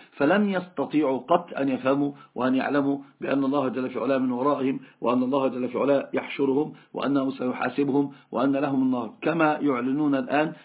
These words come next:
التحدي لله جل في علاه، ويعلنون الآن المحاربة الصريحة، يحاربون الله صراحة ويحاربون دين الله صراحة. هؤلاء الغافلون الذين استدرجهم الله من حيث لا يعلمون،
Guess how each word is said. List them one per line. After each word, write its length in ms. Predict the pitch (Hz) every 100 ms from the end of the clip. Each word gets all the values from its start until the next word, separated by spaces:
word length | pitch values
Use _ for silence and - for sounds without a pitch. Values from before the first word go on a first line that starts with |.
| -
التحدي 600 | 127 - - 160 139 139
لله 280 | 127 127 139
جل 260 | 139 127 127
في 100 | 117
علاه، 320 | 117 143 143 - -
ويعلنون 340 | 131 131 156
الآن 420 | 143 131 151 143 139
المحاربة 680 | 135 127 135 170 156 -
الصريحة، 580 | 131 - 143 180 120 - - -
يحاربون 460 | 123 107 131 143 156
الله 300 | 139 156 151
صراحة 800 | - 135 160 160 131 131 160 139 - - -
ويحاربون 600 | 135 113 120 139 151 139
دين 140 | 147
الله 280 | 139 143 143
صراحة. 640 | 131 135 147 131 160 156 - - -
هؤلاء 500 | 147 143 147 - 139
الغافلون 640 | 117 139 127 139 147 147 - - 127
الذين 300 | 135 139 143
استدرجهم 720 | 135 139 113 143 143 131 131
الله 180 | 135
من 100 | 127
حيث 220 | 117 131 131
لا 100 | 139
يعلمون، 440 | 127 123 156 175